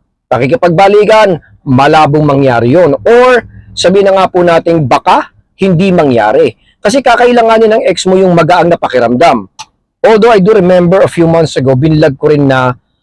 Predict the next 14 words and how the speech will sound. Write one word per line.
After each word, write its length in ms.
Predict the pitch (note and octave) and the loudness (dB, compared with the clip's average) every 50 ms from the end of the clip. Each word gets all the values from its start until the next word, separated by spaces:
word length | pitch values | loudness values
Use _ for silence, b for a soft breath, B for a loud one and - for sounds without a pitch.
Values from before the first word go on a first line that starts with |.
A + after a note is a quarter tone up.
| _ _ _ _ | _ _ _ _
kung 160 | - G3+ F#3+ | -2 -2 0
gusto 240 | G3+ C#4 C4+ - E4+ | 0 -2 -2 0 0
mong 160 | D4+ C#4 B3 | 0 0 2
bumalik 400 | F#3+ G#3 A3 A3 G#3+ G3+ F#3+ - | 2 0 0 0 0 -2 0 0
ang 160 | E3+ E3 E3+ D#3+ | 0 0 0 0
ex 160 | C3 - - | -2 -4 -4
mo, 320 | C3+ C3 B2 B2 B2+ C3 - - | -4 -2 0 0 -2 -4 -6 -8
aside 320 | C#3 - - F#3 G3+ F#3+ - - | -8 -4 -2 -2 -2 -2 -2 -2
from 160 | F3+ E3 E3 | -2 -2 -2
changing 640 | - - F#3 F#3+ F#3+ F3+ C#3+ D#3 F#3+ F#3+ F#3+ G3+ - | -2 -2 0 0 0 0 0 0 0 0 0 0 0
or 160 | - D3 B2 | 0 -2 0
development, 640 | C#3 B2+ A#2 D#3 D#3 D#3+ - - D#3 C#3+ C#3+ - D#3 | -2 -2 0 0 0 0 -2 -2 -2 -4 -4 -2 -2
mga 160 | C3 C#3 C3 | -4 -4 -2
kapatid, 560 | - C3 - C3+ C3+ - A#2+ A#2+ A2+ A2+ - | -4 -4 -6 -6 -6 -4 -4 -6 -6 -8 -12